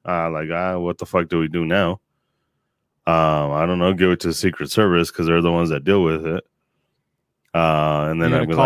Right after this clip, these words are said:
Speaker 1: like
Speaker 2: the, you're gonna call the cops on yourself?
Speaker 1: Uh, no, fuck no.
Speaker 2: <laughs>
Speaker 1: People are like, "I'll just go somewhere where they do take counterfeit money." Um, and that was kind of the, the extent of it. It just,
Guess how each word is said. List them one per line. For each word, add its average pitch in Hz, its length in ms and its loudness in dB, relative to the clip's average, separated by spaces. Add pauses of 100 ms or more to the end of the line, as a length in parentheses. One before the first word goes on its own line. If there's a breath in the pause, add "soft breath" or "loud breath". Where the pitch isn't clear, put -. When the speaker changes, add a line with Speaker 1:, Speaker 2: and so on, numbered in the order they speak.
(100)
Speaker 1:
like 127 120 -6
Speaker 2:
the, 139 60 -10
you're 131 100 -4
gonna 120 120 -6
call 131 200 -2
the 120 80 -6
cops 120 320 -12
on 131 80 -10
yourself? 117 540 -10 (560)
Speaker 1:
Uh, 87 40 0
no, 85 200 0
fuck 117 220 -2
no. 80 240 0
Speaker 2:
<laughs> - 800 -14
Speaker 1:
People - 560 -2
are - 20 2
like, 78 180 -4
"I'll - 200 -6
just 80 180 -8
go 85 100 -2
somewhere 101 320 -2
where 110 160 2
they 123 140 2
do 147 160 0
take - 340 0
counterfeit 82 560 -2
money." 82 380 -6 (640 soft breath)
Um, 82 1000 2 (880)
and 101 160 2
that 101 80 4
was 101 160 4
kind 107 240 0
of 90 80 2
the, 82 180 0
the 78 200 -4
extent 151 400 -4
of 76 100 -4
it. 73 180 -8
It 82 200 -4
just, 80 560 -10